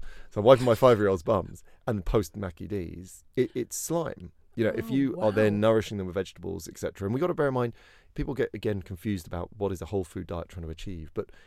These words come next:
Speaker 1: most people have an inadequate volume of fiber, you know,
Speaker 2: Mm-hmm.
Speaker 1: and, and when you see that play out in, in literally day one, I had McDonald's, day two, you know, I've got a much less, you know, consistent turd.
Speaker 2: Yeah.
Speaker 1: And, and that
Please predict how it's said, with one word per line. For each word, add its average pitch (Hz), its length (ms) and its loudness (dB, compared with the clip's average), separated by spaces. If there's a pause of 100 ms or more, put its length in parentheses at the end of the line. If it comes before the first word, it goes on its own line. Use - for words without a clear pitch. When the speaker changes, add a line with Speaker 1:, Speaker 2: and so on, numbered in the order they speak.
(120)
Speaker 1:
most 120 300 2
people 104 220 -6
have 87 120 -8
an 92 100 -12 (240)
inadequate 101 460 -2
volume 87 300 -6
of - 60 -14
fiber, 82 440 -6 (160)
you 190 300 -10
know, 196 60 -6
Speaker 2:
Mm-hmm. 180 100 -8
Speaker 1:
and, 104 300 -2 (120)
and 101 160 -2
when 123 140 2
you 131 100 -6
see 123 140 -8
that 101 180 -4
play 101 260 -4
out 92 220 -6
in, 101 320 -6
in 113 240 -2
literally 95 480 -2 (260)
day 113 200 2
one, 101 180 0
I 87 80 -6
had 85 120 -8
McDonald's, 85 400 -12
day 95 180 -4
two, 85 340 -8 (300)
you 104 80 -6
know, 87 80 -6
I've 95 120 -4
got 92 140 -2
a 90 40 -4
much 92 480 -6 (220)
less, 90 460 -6
you - 80 -12
know, 87 160 -8 (140)
consistent 92 580 -10 (160)
turd. - 360 -6 (100)
Speaker 2:
Yeah. 220 180 -12
Speaker 1:
And, 98 160 -6
and 104 160 0
that 98 200 -4